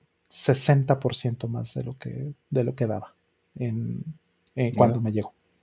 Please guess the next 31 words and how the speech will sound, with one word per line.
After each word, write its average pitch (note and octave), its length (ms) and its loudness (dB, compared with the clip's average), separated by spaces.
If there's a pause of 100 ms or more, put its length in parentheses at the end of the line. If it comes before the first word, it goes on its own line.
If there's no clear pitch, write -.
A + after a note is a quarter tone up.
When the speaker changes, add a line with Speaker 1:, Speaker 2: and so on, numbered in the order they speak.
(200)
Speaker 1:
Ujú. D3 240 2 (280)
Entonces, C3+ 420 8
o - 20 4
sea, C#3 200 12
es, - 320 6 (1300)
es D3 540 4
eso, F#3 380 10
es, C#3 220 8
y, C3+ 300 8
y D3+ 120 4
vale C#3+ 200 12
la C3 140 12
pena C3 180 10
el A#2+ 120 8
desvelo, A#2 460 6
¿no? F3 100 -2 (2250)
Speaker 2:
Pues, - 360 -6
¿cómo A2+ 220 6
no? E3 240 2 (640)
Speaker 1:
Ujú. D#3+ 280 4 (200)
Speaker 2:
¿Cómo A#2 240 6
no? A2+ 220 4 (1000)
Speaker 1:
Así C3+ 420 6
es. - 420 2
Entonces, C#3 340 8
bueno, C3 260 12
pues C3 120 8
sí, - 340 6
sí - 180 4
me D3+ 120 10
desvelé A#2 500 4